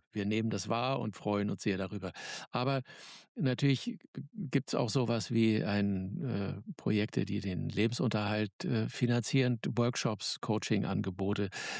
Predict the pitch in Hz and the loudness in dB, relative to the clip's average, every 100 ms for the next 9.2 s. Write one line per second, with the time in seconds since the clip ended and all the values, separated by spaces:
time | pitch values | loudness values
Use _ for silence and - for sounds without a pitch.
0 | - 117 - 101 - - 104 98 95 90 | 0 2 2 0 2 4 4 4 2 0
1 | - - - - 110 98 - 107 104 101 | -8 -14 -14 -2 0 2 0 0 2 0
2 | 101 - _ - 104 101 101 - - 107 | -2 -8 _ 0 0 2 0 0 2 4
3 | 107 104 127 107 - 117 113 214 120 107 | 4 2 0 -2 -2 -2 -2 0 2 4
4 | 101 98 - - - - 107 104 95 107 | 2 0 -6 -16 -10 -2 0 0 2 0
5 | 120 - - - 110 104 104 - 113 - | 0 -6 -10 -2 0 0 0 2 2 2
6 | 107 - 104 - 110 101 95 110 113 110 | 0 -2 -2 2 2 2 2 0 2 2
7 | - 104 104 98 98 - 98 107 107 110 | 0 0 0 0 -2 -2 0 0 2 2
8 | 110 - - - - - 123 143 - 110 | 2 -2 -12 -12 -6 0 2 2 0 -2
9 | 117 - | -2 -6